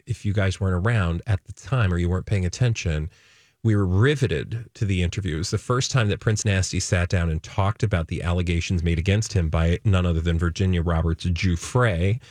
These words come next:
who has since come to a huge financial settlement with Prince Andrew, the son of the late Queen of England. And her allegations were that he engaged in sexual behavior when she was just a teenager and that she had been sex trafficked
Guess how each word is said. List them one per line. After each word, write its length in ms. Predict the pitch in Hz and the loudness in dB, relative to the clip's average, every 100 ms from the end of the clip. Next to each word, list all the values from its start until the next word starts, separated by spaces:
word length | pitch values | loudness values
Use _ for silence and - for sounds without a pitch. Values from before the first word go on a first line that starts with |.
| - - _ | -20 -20 _
who 140 | 110 | 2
has 140 | 101 98 | 2 2
since 240 | - 104 | 0 -2
come 280 | - 107 95 | 0 -2 0
to 140 | 95 87 | 0 -2
a 20 | |
huge 440 | - - 101 92 | -4 -2 -2 -2
financial 400 | - 87 82 85 | -2 0 0 -2
settlement 520 | - 160 165 113 92 | -2 0 2 2 0
with 300 | 98 90 - _ - - _ | 0 -2 -2 _ -20 -20 _
Prince 280 | - 104 92 | -2 0 2
Andrew, 460 | 95 90 82 90 92 | 0 0 0 0 0
the 240 | 90 90 - | 0 -2 -4
son 340 | - 98 92 | -2 0 0
of 80 | 87 | 0
the 80 | 85 | -2
late 260 | 85 85 | -2 -2
Queen 260 | - 104 87 | -4 -2 0
of 100 | 85 | 0
England. 500 | 147 104 71 76 - _ _ _ _ _ | 2 2 0 -2 -8 _ _ _ _ _
And 220 | 107 95 | 0 2
her 200 | 95 113 | 2 0
allegations 680 | 104 104 95 123 127 117 104 | 0 0 0 0 0 -2 -2
were 260 | 92 90 92 | 0 0 0
that 240 | 98 90 | 0 -2
he 560 | - - 107 98 98 - | -6 -6 -2 0 -2 0
engaged 600 | 107 95 98 92 92 - | 0 2 0 0 0 -2
in 100 | 85 | -2
sexual 480 | 92 - 98 - 98 | 0 0 -2 0 -2
behavior 640 | 80 87 104 98 95 82 | -2 -2 0 0 -2 -2
when 180 | 87 90 | 0 -2
she 240 | 90 - 95 | -2 -2 -2
was 260 | 90 - | -2 -4
just 380 | - 110 110 - | -4 -2 0 -2
a 60 | 90 | -6
teenager 680 | - 156 120 92 - 90 | -2 0 2 0 0 -2
and 160 | 80 90 | 0 0
that 100 | 85 | 0
she 160 | - | -2
had 120 | 95 87 | -2 0
been 160 | 85 | -2
sex 420 | - - 156 - | -4 -2 -2 -2
trafficked 760 | - 104 85 - 110 - - - | -6 -2 -2 0 -2 -2 -8 -12